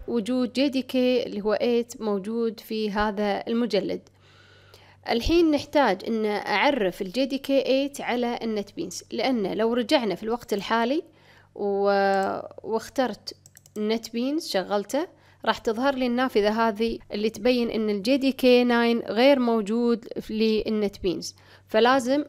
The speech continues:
نعوض عنه في ال جي دي كي ايت. الطريقة أني أرجع إلى بروجرام Files، برنامج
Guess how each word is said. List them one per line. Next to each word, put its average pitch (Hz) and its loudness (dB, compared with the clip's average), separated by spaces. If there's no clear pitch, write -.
نعوض 247 0
عنه 240 0
في 240 -8
ال 202 -4
جي 214 2
دي 202 -4
كي 202 -4
ايت. - -8
الطريقة 277 2
أني 254 0
أرجع 240 0
إلى 190 0
بروجرام 214 -2
Files، 214 -2
برنامج 220 -2